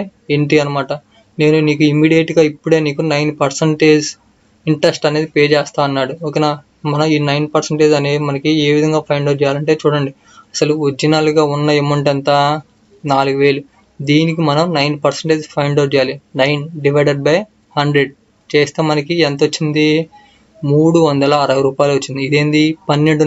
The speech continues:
నెలలకి. కానీ ఇప్పుడు మనకి ఎంతకు కావాలి? మూడు నెలలకే కావాలి.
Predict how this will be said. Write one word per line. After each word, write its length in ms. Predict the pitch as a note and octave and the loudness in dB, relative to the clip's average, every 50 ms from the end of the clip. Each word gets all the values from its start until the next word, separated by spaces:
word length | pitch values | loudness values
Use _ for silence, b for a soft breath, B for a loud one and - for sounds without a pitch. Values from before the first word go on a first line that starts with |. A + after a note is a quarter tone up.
| D3 D3 | 0 2
నెలలకి. 420 | C#3+ D3 D3 C#3 C#3+ C#3 - A#2+ A#2+ B B B B _ _ - | 2 2 2 0 -2 -4 -6 -6 -6 B B B B _ _ 0
కానీ 260 | C3 C3+ D3 E3 F3 E3+ | 2 2 2 2 0 -2
ఇప్పుడు 160 | D#3+ - D#3 D3+ D3 | -2 -2 -2 0 0
మనకి 260 | C#3+ C#3+ C#3+ C#3+ D#3 D#3+ F3 E3 D3 | 0 -2 -2 0 0 0 2 0 0
ఎంతకు 260 | C#3+ C#3 C#3 D#3 D3+ D3 D3 | 0 0 0 -2 0 2 2
కావాలి? 240 | D3 D3 D3 D3+ D3+ D3 D3 | 4 4 4 2 0 0 0
మూడు 160 | C#3+ D3+ D#3+ D#3+ | 2 2 2 2
నెలలకే 320 | D#3 D#3+ D3+ D#3 D#3 D#3 D3 C3+ | 2 2 2 2 4 4 4 4
కావాలి. 240 | C3 B2+ B2 B2 C3+ | 4 2 2 0 -4